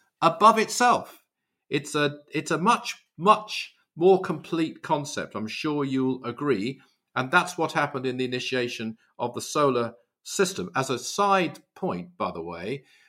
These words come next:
the planets themselves didn't rise because they wished to continue to give service at this level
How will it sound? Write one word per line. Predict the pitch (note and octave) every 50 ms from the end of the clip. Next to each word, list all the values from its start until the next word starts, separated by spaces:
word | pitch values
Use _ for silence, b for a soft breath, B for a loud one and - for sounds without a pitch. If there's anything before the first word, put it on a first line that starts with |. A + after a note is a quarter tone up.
| b b _
the | - A3
planets | - - - F#3 F#3+ F3+ F3 D#3+ C3+ - -
themselves | - C3+ B2 B2 B2 - - - G#3 G3 D#3+ A2 F2+ F2+ G2+ B2+ D#3+ F3 F3 - - - - _ _ _ _ _ _ _ _ _ _ _
didn't | - A#3 A#3 G3 F3 C3 G#2+ -
rise | - G2+ G2 F#2 F2 F2 E2+ G2+ C3 D3+ D3 - - - _ _ _ _ - - -
because | C#3 C3 - - - G3+ F#3+ B2 A2 B2+ D#3 D3+ D3 - - _ _ _
they | - C3 C#3
wished | C#3 D#3+ F#3 F3+ F3+ F3+
to | - C#3+
continue | C#3+ - C#3 C3+ - - F3 E3 D#3 C#3+
to | C3+ C3+
give | B2+ D3 D3 C3+ C#3+
service | - - D#3+ D3+ C#3+ C#3+ C3+ C#3 C3 -
at | C3 - - -
this | - F#3+ F#3 - -
level | F3 E3+ D#3+ C#3+ - F#2+ A#2+ C#3 -